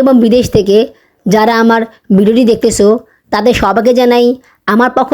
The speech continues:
থেকে আন্তরিক অভিনন্দন ও ভালোবাসা। নতুন আরও একটি ব্লগ নিয়ে আবার তোমাদের সামনে হাজির হলাম। এখন বিকাল চারটা বাজে। সখিনা সবজি কেটে দিচ্ছে।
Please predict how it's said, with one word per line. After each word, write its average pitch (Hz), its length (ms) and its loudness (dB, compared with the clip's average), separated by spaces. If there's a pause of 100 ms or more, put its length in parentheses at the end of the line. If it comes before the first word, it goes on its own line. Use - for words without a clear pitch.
(100)
থেকে 233 240 0 (380)
আন্তরিক 233 340 0
অভিনন্দন 233 360 2 (120)
ও - 80 2
ভালোবাসা। 185 600 -2 (1120)
নতুন 214 360 2
আরও 214 260 0
একটি 277 140 -2 (100)
ব্লগ 220 180 0 (120)
নিয়ে 208 160 2 (460)
আবার 240 240 -2
তোমাদের 208 320 -2
সামনে 214 200 0
হাজির 175 320 -4
হলাম। 143 260 -4 (880)
এখন 247 320 -2 (100)
বিকাল 233 280 0
চারটা 208 380 -4
বাজে। 165 320 -4 (920)
সখিনা 262 540 0
সবজি 214 380 0
কেটে 220 220 0
দিচ্ছে। 180 360 -4